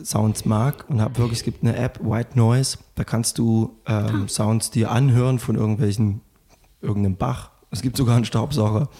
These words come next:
Speaker 1: whatever. Und du kannst selber welche kreieren. Machst ein
Speaker 2: Ja.
Speaker 1: Foto von dem Feld, wo du sitzt und kannst dann Loop bauen. Das geht, glaub ich, anderthalb Minuten und kannst dann Sounds sammeln. Ich mag natürlich Grillen, wie jeder. Das ist total Urlaub. Ich mag das Meer. Ich find's aber auch geil, wenn's ein bisschen weiter weg ist.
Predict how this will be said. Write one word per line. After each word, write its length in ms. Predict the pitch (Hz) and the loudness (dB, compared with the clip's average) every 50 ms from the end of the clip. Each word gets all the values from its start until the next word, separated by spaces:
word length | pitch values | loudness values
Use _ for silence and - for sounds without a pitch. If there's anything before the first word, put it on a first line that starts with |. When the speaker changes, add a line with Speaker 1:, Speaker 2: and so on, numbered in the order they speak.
| - - - - - - - - - | -20 -20 -20 -20 -20 -20 -20 -14 -6
Speaker 1:
whatever. 560 | - 107 110 107 110 117 123 131 131 123 - | 0 0 2 2 2 2 2 2 0 0 2
Und 160 | - 127 123 | 0 0 2
du 60 | 127 117 | 0 0
kannst 300 | - 143 139 139 - - | 0 0 0 0 0 0
selber 240 | 143 151 160 147 | 0 0 0 0
welche 180 | 143 139 - 127 | 0 -2 -4 -4
kreieren. 400 | - - 139 131 143 139 110 98 | -6 -4 -4 -2 0 0 0 0
Machst 240 | 104 101 - - - | -2 -2 -4 -4 -2
ein 40 | - | 0
Speaker 2:
Ja. 120 | 233 226 | 0 2
Speaker 1:
Foto 280 | 226 151 - 175 185 208 | 2 0 0 0 -2 -2
von 220 | - - - 117 | -4 -4 -4 -2
dem 200 | 110 104 98 - - _ - - | -2 -2 -4 -6 -8 _ -20 -12
Feld, 440 | - - 113 107 110 131 151 - - | -4 -2 0 0 0 -2 -2 -4 -4
wo 100 | 170 113 | -4 -2
du 200 | 110 107 120 - | -2 -2 -2 -2
sitzt 380 | 156 160 - - - - - _ _ _ - - - - _ _ _ _ _ | -4 -4 -4 -4 -6 -14 -20 _ _ _ -20 -20 -20 -20 _ _ _ _ _
und 100 | - 117 | -4 -2
kannst 260 | - 135 131 123 - - | -2 0 -2 -2 -2 0
dann 140 | 113 104 98 | 0 0 2
Loop 300 | 101 113 139 - - - | 2 0 0 0 0 -2
bauen. 300 | 143 147 147 160 175 165 | -2 0 0 0 -2 -4
Das 260 | 156 - - - - | -4 -8 -10 -14 -10
geht, 140 | - 113 - | -10 -8 -6
glaub 160 | 139 120 110 | -4 -4 -4
ich, 160 | 113 - - | -6 -6 -6
anderthalb 360 | - 117 110 - - 110 - | -4 -4 -4 -2 -4 -4 -2
Minuten 380 | - 107 107 117 139 151 147 139 | 0 0 2 0 0 0 -2 -2
und 80 | 123 110 | -4 -2
kannst 200 | - - - - | -4 -4 -6 -4
dann 120 | - - 113 | -4 -4 -4
Sounds 340 | - - 101 98 95 - - | -4 -4 -4 -4 -4 -4 -6
sammeln. 300 | 110 107 104 110 135 - - - - - - - - - - | -6 -4 -4 -4 -6 -8 -10 -20 -20 -20 -20 -20 -18 -8 0
Ich 140 | - 123 127 | 0 2 4
mag 220 | 139 131 131 - | 4 2 2 0
natürlich 400 | 120 104 - 131 127 120 - - | -2 0 0 0 -2 -2 -4 -6
Grillen, 480 | - - - - 107 113 127 139 151 156 175 | -10 -8 -2 0 2 2 2 0 -2 -4 -6
wie 140 | 170 127 110 | -4 -2 -2
jeder. 260 | 104 131 120 135 139 123 | -2 0 -2 -2 -2 -2
Das 100 | 117 110 | -4 -4
ist 120 | 110 - - | -8 -10 -10
total 220 | - - 110 113 | -6 -4 -4 -2
Urlaub. 300 | - - 117 120 113 - | -2 -2 0 -2 -2 -2
Ich 100 | - - | -2 -2
mag 160 | 110 107 - | -2 -4 -2
das 180 | - - - - | -4 -6 -2 0
Meer. 220 | 110 117 135 143 | 0 0 0 0
Ich 80 | 135 - | -2 -4
find's 180 | - - - 120 | -6 -6 -6 -4
aber 120 | 113 107 | -6 -6
auch 100 | 101 - | -6 -4
geil, 160 | - 107 113 | -4 -4 -2
wenn's 160 | 117 117 - | -2 -4 -4
ein 80 | - 107 | -4 -6
bisschen 220 | - 123 - - | -6 -6 -6 -4
weiter 280 | 110 104 110 - - 156 | -4 -4 -4 -4 -6 -4
weg 180 | 160 131 117 - | -4 -4 -4 -4
ist. 220 | 147 139 - - | -6 -8 -8 -12